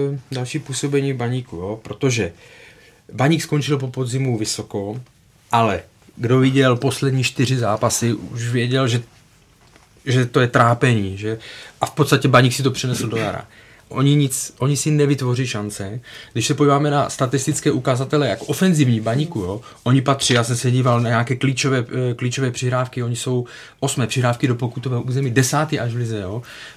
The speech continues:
Eh, procento přihrávek úspěšných, předposlední, oni jsou až patnáctý, mají podprůměr sedmdesát šest, jo. Takže tam nefunguje záloha, eh, nevím, proč za stavu, eh, nepříznivého, proč,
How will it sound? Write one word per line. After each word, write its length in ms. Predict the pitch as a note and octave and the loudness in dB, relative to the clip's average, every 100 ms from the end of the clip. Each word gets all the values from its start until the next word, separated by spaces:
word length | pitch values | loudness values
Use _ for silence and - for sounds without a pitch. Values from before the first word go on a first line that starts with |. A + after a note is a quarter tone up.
| - | -10
Eh, 40 | A2+ A#2 G#2+ | -4 -4 2
procento 440 | B2+ D3+ D3 D#3+ | 2 4 2 2
přihrávek 500 | - A#2 A#2 G#2+ C3+ | 0 0 2 -2 -4
úspěšných, 640 | B2 A#2+ - A2+ G#2+ A#2+ A#2+ | -6 -8 -6 -6 -4 -6 -8
předposlední, 640 | - C3+ B2+ D#3 - A2+ | -6 -6 -4 -6 -4 -6
oni 140 | A2 A2+ | -6 -6
jsou 160 | A2+ | -6
až 100 | A#2+ | -6
patnáctý, 540 | - - - C#3 C3+ B2 | -2 -4 -2 -4 -4 -4
mají 140 | A2+ | -2
podprůměr 500 | B2 B2 - C3+ C3 | -2 -4 -2 -2 -2
sedmdesát 520 | A#2+ C3 C3 B2 B2+ A#2+ | -2 -2 -2 -4 -6 -4
šest, 320 | C#3 C#3 - | -6 -6 -10
jo. 100 | G2+ - - - - | -14 -16 -18 -18 -4
Takže 280 | B2+ B2 G#2 - - - | 2 2 2 -2 -6 2
tam 120 | C#3+ | 4
nefunguje 500 | E3+ F3+ D#3 A#2+ - - - | 4 4 4 2 0 -10 -12
záloha, 800 | G2+ A2+ B2 D3 D3 D#3 D3+ D3+ - - | -4 0 2 2 4 4 4 0 -8 -18
eh, 380 | - A#2+ A#2 A#2 - - | -6 -2 -2 -4 -8 -6
nevím, 360 | A#2 C3 D#3 C#3+ | 0 2 2 2
proč 340 | C#3+ C#3 - C#3 | 0 0 0 2
za 100 | B2+ | 2
stavu, 500 | - C3 C#3 C3+ B2 | 0 0 2 2 0
eh, 200 | - - A2 A2 G#2+ G#2+ G#2+ - - - - | -6 -8 -6 -4 -4 -4 -6 -10 -18 -16 -14
nepříznivého, 840 | F2 B2+ B2 C#3 B2+ C#3 C3 B2+ | -2 0 2 2 2 2 2 2
proč, 460 | B2 B2 - - | 0 -2 -4 -8